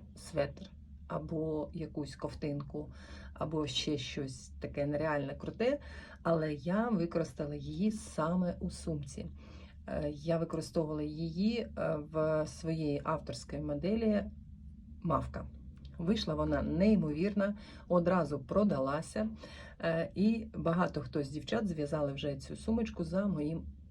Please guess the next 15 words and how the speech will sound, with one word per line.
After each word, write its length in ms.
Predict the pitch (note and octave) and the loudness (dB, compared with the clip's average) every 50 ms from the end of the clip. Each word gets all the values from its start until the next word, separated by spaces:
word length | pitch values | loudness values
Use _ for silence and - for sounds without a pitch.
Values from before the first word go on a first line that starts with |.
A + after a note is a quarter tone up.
| - - | -8 -4
майстер-класом. 800 | E3 D#3 D3+ - - - - - - C3 - - - - - - - - - - - - - - - | -2 -2 -2 -4 -4 -6 -8 -6 -6 -8 -8 -8 -10 -10 -12 -14 -14 -14 -14 -14 -12 -12 -12 -8 0
Але 220 | - G#3 B3 C#4 | 2 4 4 4
сьогодні 540 | - - D#4 - A3 A3+ F#3+ G3 F#3 F3 D#3+ C#3 - - - - - - - - | 4 4 4 6 6 6 6 6 6 6 4 0 -4 -10 -14 -16 -16 -16 -16 -14
саме 340 | - - - G3+ G3 F#3+ F3+ | -8 2 4 6 8 8 6
про 300 | F#3 - D#3+ D#3 D3+ - | 6 6 4 4 4 2
Ланасо 480 | - D#3+ D#3+ D#3 D3+ D3+ - - F3 D#3 | 2 2 2 4 2 0 0 0 0 0
Сінгл. 540 | - - - F3 D#3+ D3+ D3 - - - - - - - - - - | 0 -2 0 0 2 2 2 0 -2 -6 -6 -10 -14 -14 -14 -12 -4
Ось 140 | - A3+ A3 | -2 0 2
така 260 | - A3+ A3 - F#3+ | 2 2 6 6 6
цікава 680 | F#3+ - - G#3 G3 - - F3+ D#3 D3 C3 C3 C3 - - - - - - - - - - - - - - - - - - - | 6 6 2 0 0 4 4 6 6 6 6 4 2 0 -2 -8 -14 -16 -18 -18 -18 -18 -18 -18 -18 -16 -18 -18 -18 -18 -14 -2
пряжа, 540 | - F#3 F#3+ G#3+ B3 C4+ C4 B3+ B3+ A#3 A3 - - - | 2 4 6 6 6 6 6 4 4 2 2 -2 -6 -6
тоненька, 840 | - - D#3 D#3+ D#3+ E3 G#3 B3 C4 C4 B3+ A3+ - A#3 A3 A3 A3 A3 - - - - - - - - - - - | 0 0 2 4 4 4 6 6 6 6 6 4 2 4 4 4 2 2 -2 -10 -14 -16 -16 -14 -14 -12 -12 -6 -4
з 120 | E3+ D#3+ | 0 2
імітацією 720 | E3+ E3+ E3+ E3+ - E3+ D#3+ D#3 D3 - - D#3 D3 D3 B2 | 4 4 4 4 2 2 2 2 0 -2 -4 -4 -4 -4 -4
хутра. 680 | - - F#3 F#3+ A3+ A#3+ - - A3+ A3 G3+ G3+ G3+ | -4 0 2 2 2 2 0 0 2 2 4 2 2